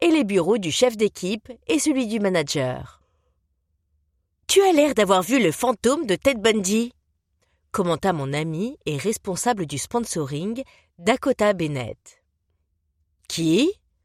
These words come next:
marmonnai-je en allumant mon ordinateur portable afin de savoir si la rumeur juste lancée par Kayla avait du vrai. « Ted Bundy, ça te parle pas ? C'est l'un des plus célèbres tueurs en série américains.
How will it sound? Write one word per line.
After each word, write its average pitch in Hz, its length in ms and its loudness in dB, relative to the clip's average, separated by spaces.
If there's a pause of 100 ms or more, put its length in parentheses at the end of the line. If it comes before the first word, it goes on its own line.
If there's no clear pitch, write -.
(440)
marmonnai-je 165 800 -2
en - 180 -2
allumant 190 320 2
mon 151 180 -4
ordinateur 165 640 -2
portable 180 680 -4 (420)
afin 233 280 0
de 190 100 -4
savoir 202 480 -2
si - 180 -8
la 135 120 -4
rumeur 160 400 0
juste 196 400 -2
lancée 220 320 0
par 151 220 -8
Kayla 180 400 0
avait 170 240 -4
du 151 140 -8
vrai. « 127 340 -10 (1400)
Ted 349 240 4
Bundy, 262 680 0
ça - 180 -2
te - 80 0
parle 180 280 2
pas ? 214 280 0 (920)
C'est 330 220 2
l'un 285 180 4
des 240 120 2
plus 190 200 -2
célèbres 202 440 2
tueurs 254 420 2
en 233 80 4
série 196 320 2
américains. 170 560 -2